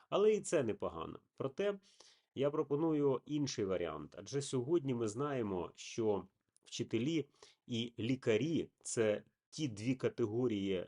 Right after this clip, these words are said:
а, професій, які, а, надзвичайно, м, затребувані в нашому суспільстві і будуть затребуваними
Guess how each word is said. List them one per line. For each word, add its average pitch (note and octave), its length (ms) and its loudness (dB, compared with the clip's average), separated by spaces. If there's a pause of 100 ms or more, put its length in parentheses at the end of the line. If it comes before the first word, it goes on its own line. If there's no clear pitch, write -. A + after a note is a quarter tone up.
(100)
а, F2+ 460 -2 (120)
професій, F3+ 640 -4
які, C#3+ 420 -2 (480)
а, G2 420 -2
надзвичайно, A#2+ 800 0 (120)
м, G#2+ 280 -8
затребувані A2 840 0
в F#2 40 -2
нашому F#2+ 400 -4
суспільстві D#3 580 -6
і C#3+ 180 -4
будуть B2+ 440 0
затребуваними G2 1000 0